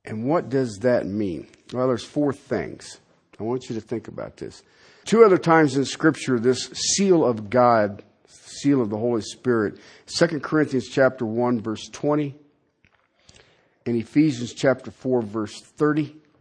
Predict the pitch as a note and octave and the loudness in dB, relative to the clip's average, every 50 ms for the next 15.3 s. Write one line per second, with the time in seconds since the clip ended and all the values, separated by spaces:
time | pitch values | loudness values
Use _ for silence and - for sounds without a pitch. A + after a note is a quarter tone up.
0 | _ _ _ _ _ _ _ _ _ _ _ _ _ _ - C#3 C#3 C#3 B2+ - | _ _ _ _ _ _ _ _ _ _ _ _ _ _ 0 0 2 2 0 -2
1 | - - - C#3 C3+ C3 C3 - B2 A#2+ A2 G2+ G2 - - - - C#3 C3 B2+ | -8 -4 0 0 0 0 -2 -4 -4 -4 -4 -6 -10 -10 -8 -6 -4 -2 0 0
2 | A#2 G#2 F#2+ G#2 - _ _ - A2+ A2 G2 G2+ F#2 A2 A2+ A2 G#2 F#2+ - - | 0 -2 -4 -8 -14 _ _ -12 -10 -10 -10 -10 -8 -6 -6 -4 -6 -6 -8 -12
3 | - - - B2 A2 G2 E2 - - - _ _ _ _ _ _ _ _ _ _ | -12 -6 -2 0 0 0 -2 -4 -8 -14 _ _ _ _ _ _ _ _ _ _
4 | _ _ _ _ _ _ _ _ _ - - - - - A#2+ - - - - G#3 | _ _ _ _ _ _ _ _ _ -20 -20 -18 -14 -12 -10 -8 -6 -2 0 2
5 | A#3+ B3+ A#3+ A3+ A3 F#3+ D#3+ D3+ E3 E3+ D#3+ D3+ - - - - _ _ _ _ | 6 8 8 8 8 6 6 6 8 8 8 6 4 0 -8 -18 _ _ _ _
6 | _ _ _ _ _ _ _ _ _ _ _ _ _ _ _ _ _ _ _ _ | _ _ _ _ _ _ _ _ _ _ _ _ _ _ _ _ _ _ _ _
7 | _ _ _ _ - - A#2+ A#2 A#2 A#2+ - - - - C#3 A#2 F#2+ - - - | _ _ _ _ -6 -6 -4 -4 -4 -6 -8 -8 -4 0 0 2 0 0 -6 -12
8 | _ _ _ _ _ _ _ - C3 - - D3+ B2 A2 G2 - - - G#3+ A#3+ | _ _ _ _ _ _ _ -14 -6 0 2 4 4 4 2 -4 -4 0 2 2
9 | C4+ B3 - - A3 F#3 C#3+ A2 E2+ C2 - - - - - _ _ _ _ _ | 2 4 4 6 6 6 6 4 0 -4 -8 -14 -18 -20 -20 _ _ _ _ _
10 | _ _ _ _ _ _ _ _ _ _ _ _ _ - - _ _ - C3+ E3 | _ _ _ _ _ _ _ _ _ _ _ _ _ -20 -20 _ _ 0 6 8
11 | F#3 G3 F3+ D#3 A#2 F2+ - - - - _ _ _ _ _ _ - _ _ _ | 10 10 10 8 6 4 0 -8 -14 -20 _ _ _ _ _ _ -20 _ _ _
12 | _ _ _ _ _ _ _ _ _ _ _ _ _ _ _ _ _ _ _ _ | _ _ _ _ _ _ _ _ _ _ _ _ _ _ _ _ _ _ _ _
13 | _ _ _ _ _ _ _ _ _ _ - C#3+ D3+ D3+ C#3 D3+ C#3+ - - - | _ _ _ _ _ _ _ _ _ _ 2 2 4 2 2 0 -4 -2 2 4
14 | F#3 F#3 G3 G#3 G#3 F#3+ D#3 - - - D#3+ - - - - - G3 G3 E3 C#3+ | 4 6 6 8 6 6 4 2 0 -4 -4 -4 -6 -4 0 4 6 8 8 6
15 | B2 G#2+ F#2+ E2 E2 | 6 2 -2 -6 -10